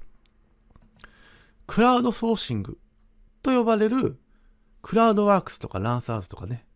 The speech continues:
あの、そういったプラットフォーム、場所、ね、マッチングサイトがあるんですけれども、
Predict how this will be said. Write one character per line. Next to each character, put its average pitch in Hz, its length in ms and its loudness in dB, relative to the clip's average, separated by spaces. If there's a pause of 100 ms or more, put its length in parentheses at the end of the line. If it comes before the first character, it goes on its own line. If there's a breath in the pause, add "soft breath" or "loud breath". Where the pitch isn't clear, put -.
(280)
あ 101 180 -6
の、 92 320 -6
そ 156 140 -2
う 139 40 2
い 135 40 -2
っ - 20 -12
た 123 360 0 (420 soft breath)
プ - 80 -2
ラ 147 100 4
ッ - 60 -6
ト 147 120 -6
フ 135 120 -4
ォ 120 40 -2
ー - 40 -2
ム、 87 160 -8
場 95 180 -8
所、 - 240 -6 (540)
ね、 117 120 -6
マ 104 120 -6
ッ - 120 -8
チ 175 160 -8
ン 185 60 -4
グ 180 100 -4
サ 165 140 -4
イ 107 80 -4
ト - 160 -18 (400)
が - 160 -6
あ 190 60 0
る 180 120 -2
ん 98 40 -6
で 92 80 -6
す - 100 -12
け - 80 -6
れ 98 80 -4
ど 101 100 -6
も、 147 280 -2